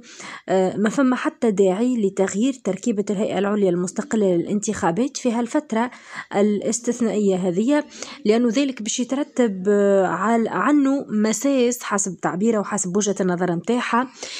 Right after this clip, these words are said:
باستقلالية الهيئة ومصداقية المسار الانتخابي الكل، يعني برمته، وقبول نتائج الاستحقاقات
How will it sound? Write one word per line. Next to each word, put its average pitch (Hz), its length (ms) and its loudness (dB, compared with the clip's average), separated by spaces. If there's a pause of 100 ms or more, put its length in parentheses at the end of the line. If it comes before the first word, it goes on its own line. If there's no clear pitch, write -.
(220)
باستقلالية 214 1080 0
الهيئة 196 760 0
ومصداقية 190 880 0
المسار 185 480 0
الانتخابي 185 800 -2
الكل، 202 680 0
يعني 170 420 -2
برمته، 262 720 2 (460)
وقبول 214 1040 2
نتائج 214 360 0
الاستحقاقات 202 720 -4